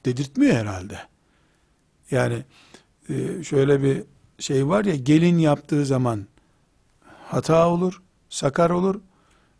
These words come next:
Evin kızı yaptığı zaman bir hikmete binaen olur.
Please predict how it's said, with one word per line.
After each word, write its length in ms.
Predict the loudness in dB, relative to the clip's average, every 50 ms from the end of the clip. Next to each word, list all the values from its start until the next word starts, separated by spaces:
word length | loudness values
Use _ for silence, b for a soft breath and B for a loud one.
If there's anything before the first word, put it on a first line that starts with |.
| -2
Evin 300 | 0 2 4 4 4 4
kızı 220 | 2 0 0 0 0
yaptığı 480 | 2 2 2 0 -2 -2 0 0 0
zaman 380 | 2 2 2 2 2 2 2 2
bir 60 | 2
hikmete 480 | 2 2 2 2 0 2 2 2 4 4
binaen 400 | 4 4 4 2 0 -2 -4 -8
olur. 340 | -12 -8 2 2 2 2